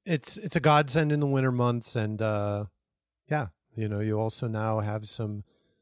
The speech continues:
if you haven't already watched some Holy Moly, you have that, and we could go through a lot of people's names that we've met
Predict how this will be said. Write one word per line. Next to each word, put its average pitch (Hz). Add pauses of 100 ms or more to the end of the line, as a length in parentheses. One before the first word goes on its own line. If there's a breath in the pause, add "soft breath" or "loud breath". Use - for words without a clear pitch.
(280)
if 120
you 135
haven't 185
already 165
watched 131
some 120
Holy 127
Moly, 127
you 123
have 123
that, 123
and 104 (680)
we 143
could 180
go 165
through 160
a 143
lot 123
of 123
people's 123
names 117
that 120
we've 117
met 113